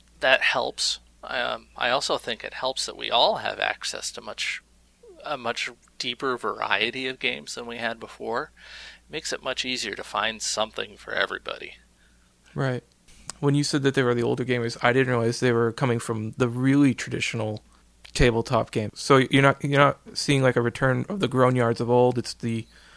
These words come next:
Speaker 2: the spades and hearts players.
Speaker 1: Y-, yeah, I think they're a little more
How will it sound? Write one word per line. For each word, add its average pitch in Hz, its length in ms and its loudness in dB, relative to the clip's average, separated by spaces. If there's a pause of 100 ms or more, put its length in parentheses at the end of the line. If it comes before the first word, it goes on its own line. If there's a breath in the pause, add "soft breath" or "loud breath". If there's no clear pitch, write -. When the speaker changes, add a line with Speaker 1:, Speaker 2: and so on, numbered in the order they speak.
(120)
Speaker 2:
the 131 80 -2
spades 120 320 4
and 123 80 0
hearts 131 220 0
players. - 520 -6 (680 loud breath)
Speaker 1:
Y-, 269 460 -6
yeah, 254 400 6
I 156 100 0
think 208 240 -4
they're 180 140 -2
a 143 40 -4
little 135 300 -8
more 120 480 -8